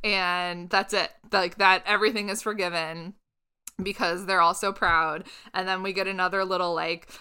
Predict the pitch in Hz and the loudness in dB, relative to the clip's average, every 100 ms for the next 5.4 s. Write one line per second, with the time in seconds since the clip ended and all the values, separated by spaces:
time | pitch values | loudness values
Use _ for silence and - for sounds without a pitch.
0 | - 185 190 202 190 160 175 202 220 220 | -12 -4 -2 -2 -2 -2 -4 -8 -10 -8
1 | 214 214 226 226 - 196 180 160 156 185 | -6 -4 -6 -6 -6 -4 -2 -4 2 4
2 | 175 196 185 175 180 180 170 175 170 165 | 4 0 -4 -6 -6 -4 -2 -2 -4 -8
3 | - - 175 185 - 196 190 165 156 - | -6 -6 -2 -2 -4 -8 -8 -8 -10 -10
4 | 202 202 202 208 208 214 214 214 - 196 | -8 -6 -6 -6 -8 -10 -10 -12 -8 -6
5 | 196 196 208 | -4 -2 -4